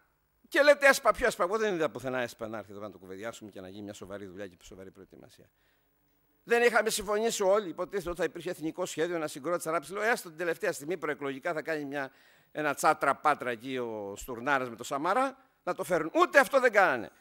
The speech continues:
Ένα εθνικό σχέδιο, ένα συγκρότης ανάπτυξης, το οποίο θα ευθυγραμμίσει τα κίνητρα του εσπρα, των τραπεζών,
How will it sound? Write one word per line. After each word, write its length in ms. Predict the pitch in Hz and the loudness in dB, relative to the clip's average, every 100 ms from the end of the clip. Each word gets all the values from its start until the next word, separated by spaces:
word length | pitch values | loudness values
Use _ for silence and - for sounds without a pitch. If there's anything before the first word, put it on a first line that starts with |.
| _ _ _ | _ _ _
Ένα 220 | 170 226 | 2 6
εθνικό 320 | 220 185 202 233 | 6 6 0 0
σχέδιο, 260 | - 214 | 2 4
ένα 120 | 202 | 4
συγκρότης 380 | 196 190 208 208 | 2 0 0 2
ανάπτυξης, 360 | 208 208 202 185 | 2 2 2 -2
το 80 | 202 | -4
οποίο 220 | 202 214 | -2 0
θα 80 | 202 | 0
ευθυγραμμίσει 680 | - 190 190 190 220 214 | 0 4 4 6 2 0
τα 120 | 196 196 | 0 0
κίνητρα 540 | 170 208 208 196 185 | 2 2 4 4 4
του 100 | 196 | 8
εσπρα, 460 | 190 - 196 190 - _ _ _ | 6 6 2 0 0 _ _ _
των 160 | - 202 | -2 4
τραπεζών, 680 | 196 190 208 156 180 175 | 4 6 4 8 8 8